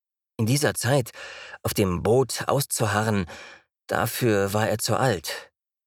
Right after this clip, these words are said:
gestand sich Lim Tok ein. Lee Sowen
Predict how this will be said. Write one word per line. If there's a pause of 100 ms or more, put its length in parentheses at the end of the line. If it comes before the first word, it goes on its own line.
(220)
gestand
sich
Lim
Tok
ein. (1300)
Lee
Sowen